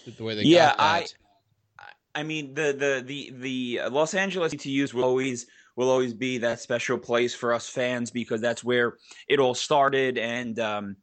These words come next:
Speaker 2: and even that, um, even that, uh, headquarters has undergone changes from the first to sixth season, but, um, this C T U I just found to be really, really cool. I mean, it's like, it's underground.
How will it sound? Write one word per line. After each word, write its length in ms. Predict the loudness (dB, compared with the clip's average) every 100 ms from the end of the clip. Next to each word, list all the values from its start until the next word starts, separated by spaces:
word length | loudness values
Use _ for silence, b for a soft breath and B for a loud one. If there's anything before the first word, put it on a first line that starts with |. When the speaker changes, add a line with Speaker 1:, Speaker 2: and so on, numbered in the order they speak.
| _
Speaker 2:
and 140 | -6
even 400 | -2 -2 0 -2 0
that, 320 | 0 0 -4
um, 380 | -6 -4 -6 -8 -14 -20 B B _
even 300 | -2 0 0
that, 340 | 0 0 -2 -6 -2
uh, 140 | -2
headquarters 640 | 0 -4 -2 -2 0 -2
has 400 | -2 -2 -2 -12 -6
undergone 400 | -2 0 0 -2
changes 500 | -4 -4 -6 -4 -6
from 260 | -2 -2 -2
the 80 |
first 340 | -2 0 0 -2
to 200 | -4 -4 B B B
sixth 380 | -4 0 0 -2
season, 440 | 0 0 0 -2
but, 320 | 0 0 0 B B B B -2
um, 480 | 0 0 -4 -10 -14 b b -16
this 380 | -2 2 2 0
C 280 | -2 -4
T 140 | -6 -6
U 360 | 0 0 0 0
I 180 | 0
just 280 | 0 -2 -4
found 280 | -2 -2 -2
to 80 | -6
be 240 | -6 -6
really, 360 | 0 0 2 0
really 260 | -2 -6 -8
cool. 300 | -6 -4 -4
I 80 |
mean, 220 | -4 -6 -6
it's 180 | -6
like, 220 | -2 -2 -4
it's 160 | -10 -6
underground. 920 | -2 0 0 -2 -2 -2 -2 -6